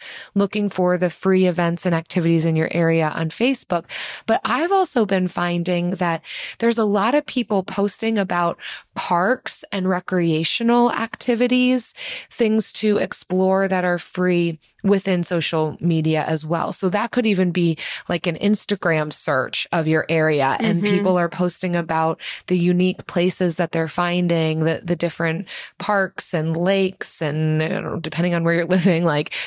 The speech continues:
Speaker 1: trails and mountain ranges. Like, I'm discovering more about this area just from other people posting where, where they're going. So there can be a more active search that
Speaker 2: Mm-hmm.
Speaker 1: happens there. Even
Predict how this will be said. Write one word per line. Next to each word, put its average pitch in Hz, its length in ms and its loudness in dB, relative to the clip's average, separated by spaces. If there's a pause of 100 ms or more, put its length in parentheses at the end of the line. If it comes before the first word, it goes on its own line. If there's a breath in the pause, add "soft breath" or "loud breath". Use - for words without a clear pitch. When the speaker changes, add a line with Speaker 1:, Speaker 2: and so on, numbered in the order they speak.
Speaker 1:
trails 180 640 0
and 160 180 2
mountain 208 380 2
ranges. 175 580 2
Like, 175 220 -2
I'm 196 240 2
discovering 180 640 2
more 170 280 4
about 160 320 -2
this 156 200 -2 (120)
area 170 580 2 (420 loud breath)
just 190 380 0
from 180 300 0
other 185 320 2
people 165 400 -2
posting 156 560 -2
where, 151 320 2
where 156 260 0
they're 151 180 -2
going. - 360 -4
So 180 220 0 (280 loud breath)
there 233 220 4
can 269 320 0
be 226 200 4
a 214 60 4
more 196 240 2
active 185 460 -2
search - 400 -2
that - 80 -2
Speaker 2:
Mm-hmm. 208 100 2
Speaker 1:
happens 196 520 0
there. 143 360 2 (300 loud breath)
Even 294 520 2